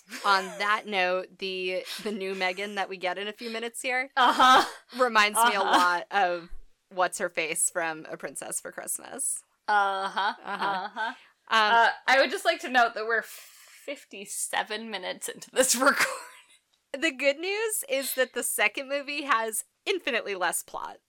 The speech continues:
Speaker 2: Fair, fair, fair.
Speaker 1: <laughs> There's, like, three things that happen.
Speaker 2: I mean, I am obsessed with this episode, so we're not cutting anything.
Speaker 1: Oh, no. Fuck no.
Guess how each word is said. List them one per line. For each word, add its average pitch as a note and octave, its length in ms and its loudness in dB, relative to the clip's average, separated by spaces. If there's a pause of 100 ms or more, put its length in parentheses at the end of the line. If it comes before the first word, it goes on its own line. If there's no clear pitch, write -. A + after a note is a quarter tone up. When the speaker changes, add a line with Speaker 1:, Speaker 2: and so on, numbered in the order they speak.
(560)
Speaker 2:
Fair, - 320 -6
fair, - 240 -18
fair. - 360 -16
Speaker 1:
<laughs> G4+ 160 0 (500)
There's, A#4+ 240 4
like, G4+ 180 4
three D#4+ 360 -4
things C#4 380 0
that - 240 -2
happen. - 380 -4 (920)
Speaker 2:
I C#4 200 6
mean, D4 220 2
I A4 540 4
am B3+ 80 -8 (600)
obsessed G3+ 440 -2
with G3+ 100 -12
this - 140 -6
episode, C4 600 4
so F#3 420 2
we're G3 120 0
not F3 220 -2
cutting - 260 -4
anything. - 480 -12
Speaker 1:
Oh, G3+ 220 8
no. F#3 340 -4
Fuck F3+ 220 0
no. E3 320 -10